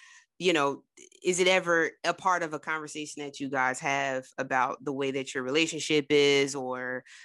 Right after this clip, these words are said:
the way that you, um, plan to raise your son, or, or anything?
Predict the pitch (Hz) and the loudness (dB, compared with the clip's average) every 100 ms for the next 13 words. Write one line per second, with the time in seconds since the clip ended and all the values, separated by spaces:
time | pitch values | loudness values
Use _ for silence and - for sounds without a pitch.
0 | - 139 135 139 139 135 - 131 131 127 | -4 0 2 2 0 -4 -4 -4 -4 -4
1 | 127 - 131 - - - _ _ _ - | -4 -4 -4 -6 -12 -18 _ _ _ -20
2 | - 175 156 147 151 139 143 139 131 - | -2 2 4 2 0 -2 -2 -2 -8 -2
3 | 147 143 139 139 131 131 - 139 127 143 | 0 0 -4 -6 -6 -6 -2 -4 -2 -8
4 | 131 135 139 | -8 -12 -16